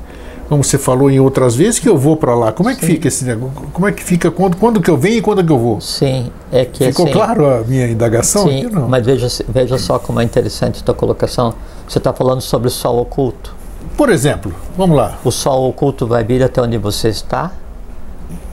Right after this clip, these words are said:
Speaker 1: Aí é que te-, essa foi a minha pergunta. Acho que não, né?
Speaker 2: Você vai até onde está.
Speaker 1: Tá.
Speaker 2: Só que você tá aqui. Mas aí você foi até lá. E como é que você vai até lá? Um reflexo daquilo fica no teu entorno.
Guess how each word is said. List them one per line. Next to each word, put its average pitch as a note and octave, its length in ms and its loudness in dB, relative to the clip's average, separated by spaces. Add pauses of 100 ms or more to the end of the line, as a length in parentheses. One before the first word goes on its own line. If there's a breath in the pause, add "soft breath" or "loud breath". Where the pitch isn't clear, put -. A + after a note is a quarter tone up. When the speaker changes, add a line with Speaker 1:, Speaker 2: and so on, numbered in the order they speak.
(120)
Speaker 1:
Aí B2+ 220 2
é G3 40 0
que F#3 100 -10
te-, - 180 0
essa E3 240 2
foi A3 120 2
a - 20 2
minha D#3 100 2
pergunta. B2 420 0
Acho A#2 120 -2
que B3+ 100 2
não, A3 220 2
né? E3+ 240 2
Speaker 2:
Você B2 260 0
vai B2 220 2
até C3 240 0
onde B2+ 140 0
está. B2+ 220 0 (200)
Speaker 1:
Tá. - 60 -14 (240 loud breath)
Speaker 2:
Só - 160 0
que C#3+ 140 0
você C3 440 2
tá D3 160 -2
aqui. C#3 360 -4 (800)
Mas A#2+ 280 0
aí B2+ 160 4
você C#3 320 0
foi C3+ 280 2
até C#3 220 0
lá. B2 260 2
E C3 80 0
como C3 200 -2
é C3+ 40 2
que - 100 -8
você - 200 -6
vai B2 140 2
até A#2 180 -2
lá? A#2 240 0
Um C3+ 140 -2
reflexo C3+ 580 0
daquilo A#2+ 500 2
fica - 380 -2
no C3 120 0
teu C3 200 0
entorno. C3 560 0